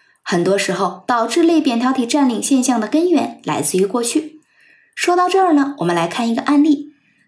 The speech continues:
作者接触过一个叫克里斯的女孩，这个女孩已经上大学了，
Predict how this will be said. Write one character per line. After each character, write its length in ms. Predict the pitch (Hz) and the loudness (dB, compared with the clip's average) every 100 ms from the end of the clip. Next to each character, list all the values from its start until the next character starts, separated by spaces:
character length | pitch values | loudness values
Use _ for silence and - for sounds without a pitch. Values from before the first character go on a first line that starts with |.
| _ | _
作 240 | - 392 | 0 2
者 200 | 370 247 | 2 2
接 180 | 233 277 | 2 2
触 140 | 269 233 | 2 0
过 160 | 220 | 0
一 80 | 208 | 0
个 120 | 240 | 0
叫 220 | 240 240 | 0 0
克 160 | 233 269 | -2 -2
里 100 | 233 | -2
斯 160 | 226 330 | -2 0
的 120 | 339 | 0
女 120 | 196 | 0
孩， 300 | 175 - - _ _ _ _ | -6 -10 -14 _ _ _ _
这 100 | 220 | 0
个 120 | 196 | 2
女 120 | 180 | 0
孩 300 | 165 175 190 - | -2 -4 -6 -4
已 60 | |
经 140 | - 160 | -2 -2
上 180 | 226 254 | 0 0
大 140 | 269 | 0
学 220 | - 175 | 0 0
了， 260 | 226 - | 0 -2